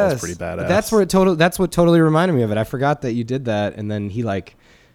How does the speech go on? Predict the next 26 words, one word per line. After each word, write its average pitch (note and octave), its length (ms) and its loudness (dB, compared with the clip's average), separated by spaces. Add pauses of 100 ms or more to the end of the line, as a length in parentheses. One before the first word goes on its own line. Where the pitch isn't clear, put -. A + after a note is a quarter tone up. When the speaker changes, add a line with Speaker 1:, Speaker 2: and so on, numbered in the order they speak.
(200)
Speaker 2:
yeah, E3+ 200 0
didn't C#3+ 220 -2
he - 40 0
give D#3+ 140 -2
you, E3 100 2
like, D3 200 0
the B2 80 -2
devil B2 240 0
horns D#3+ 280 -2
or D#3+ 60 -6
something? F3 560 -6
I A#2 80 -4
don't B2+ 80 -2
know. A#2 140 -4
Speaker 1:
It E3 80 -6
was, G#3 280 -4
I D#3 140 4
don't G3+ 140 2
know. E3 140 2
I'd A2+ 120 0
have B2 140 -2
to A#2 80 -14
check, A2+ 280 -6
but G#2+ 220 2
it A2 80 2
was, E3+ 140 6